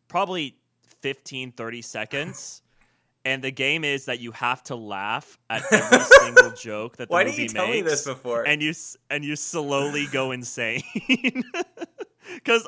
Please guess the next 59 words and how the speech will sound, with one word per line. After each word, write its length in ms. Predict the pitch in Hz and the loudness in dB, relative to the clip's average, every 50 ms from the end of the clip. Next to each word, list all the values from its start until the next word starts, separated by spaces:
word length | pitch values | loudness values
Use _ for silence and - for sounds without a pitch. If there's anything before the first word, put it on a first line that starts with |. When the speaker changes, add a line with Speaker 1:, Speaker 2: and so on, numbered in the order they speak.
| - 175 | -8 -6
Speaker 1:
you 140 | 202 196 196 | -6 -4 -4
shouldn't 380 | - - 214 240 269 208 165 | -2 -2 -2 -2 -2 -4 -6
do 160 | 135 156 180 | -6 -4 -4
it 60 | 185 165 | -2 -2
alone. 380 | 156 139 139 151 156 147 139 | -4 -2 -2 -2 0 0 -2
It's, 120 | 139 127 - | -4 -4 -4
like, 140 | 160 156 | -4 -4
something 320 | - - 165 160 180 190 185 | -2 -4 -4 -4 -4 -6 -6
we 80 | 185 | -6
should 220 | - - - 185 147 | -6 -4 -4 -6 -4
do 180 | 127 156 160 | -4 -6 -6
together 560 | 151 - 156 139 120 135 139 139 139 139 135 135 | -4 -6 -8 -6 -4 -4 -4 -2 -4 -4 -6 -6
when 100 | 135 139 | -8 -8
the 80 | 143 | -8
quarantine 640 | 135 - - 143 143 147 151 151 139 - 147 147 135 | -10 -8 -8 -6 -6 -6 -6 -8 -10 -12 -12 -10 -10
is 180 | 135 120 120 | -10 -8 -6
up 240 | 131 127 127 123 - - - - - - | -4 -4 -4 -4 -6 -18 -20 -20 -10 -4
and 140 | - 151 151 | -4 -4 -2
watch 340 | 139 147 151 156 156 - - | -2 -2 -2 -2 -2 -4 -8
one 140 | 160 143 139 | -8 -8 -8
of 60 | 127 | -6
these 240 | 131 131 131 127 - | -6 -6 -6 -8 -10
and, 100 | 135 135 | -12 -6
like, 160 | 135 135 135 | -6 -6 -6
force 340 | - - 151 156 160 - - | -6 -4 -4 -4 -2 -2 -4
<laughs> 40 | 190 | -4
ourselves 460 | - - - - 170 - - 165 190 | -4 -4 -6 -6 -6 -6 -6 -8 -8
into 240 | 175 - - 170 156 | -8 -8 -8 -12 -12
doing 400 | - - - 147 135 - 147 139 _ | -12 -12 -14 -14 -14 -14 -18 -14 _
this 380 | - 120 - - - - - - | -12 -12 -12 -14 -14 -20 -12 -12
and 120 | 156 151 | -8 -6
get 200 | 165 160 151 135 | -6 -6 -6 -6
bored 280 | 123 131 139 139 143 147 | -8 -6 -4 -4 -4 -4
of 100 | 139 139 | -4 -6
it, 160 | 139 135 - | -8 -8 -6
like, 240 | 139 127 131 - _ | -8 -10 -10 -10 _
thirty 220 | 139 131 131 135 | -10 -8 -8 -10
Speaker 2:
We 80 | 135 131 | -8 -8
Speaker 1:
minutes 160 | 127 127 123 | -8 -8 -8
Speaker 2:
should 100 | 147 131 | -8 -8
Speaker 1:
in. 60 | 123 | -6
Speaker 2:
do 160 | 123 120 120 120 | -6 -4 -4 -2
an 60 | 113 | -2
audio 260 | 107 110 110 107 107 | -4 -2 -2 -2 -4
commentary. 720 | 104 - 107 98 101 107 - - 110 107 107 107 113 - _ _ _ - - - _ _ _ - - - | -4 -4 -6 -6 -6 -8 -12 -12 -12 -12 -12 -14 -16 -20 _ _ _ -20 -20 -20 _ _ _ -20 -20 -14
Just 200 | - 143 131 - | -12 -12 -12 -6
laughing 400 | 107 107 107 107 107 - 123 113 | 0 2 2 2 2 -2 -6 -6
at 100 | 113 113 | -6 -6
every 300 | - 107 113 107 107 107 | -6 -8 -8 -10 -10 -12
single 340 | 107 - 117 113 113 110 113 | -12 -12 -14 -14 -12 -14 -14
joke 340 | 104 - 76 98 101 101 - | -10 -8 -6 -6 -6 -8 -10
that's, 200 | 110 104 - - | -12 -10 -6 -8
like, 160 | 120 - - | -8 -8 -8
really 560 | 104 107 107 107 107 110 107 107 107 107 107 | -8 -6 -4 -2 -2 -2 -2 -2 -4 -2 -4
just, 260 | - 104 104 - - | -4 -4 -4 -6 -6
like, 360 | 113 104 104 104 104 107 - | -4 -2 -2 -2 -2 -6 -8
Speaker 1:
<laughs> 200 | - - - - | -10 -10 -18 -18
Speaker 2:
foul 540 | - - - - 90 90 101 110 110 110 107 | -18 -14 -4 -2 2 2 2 2 2 0 -2
nowadays. 520 | 107 104 104 107 107 107 110 110 110 113 | 0 0 0 0 0 -2 -2 -4 -6 -6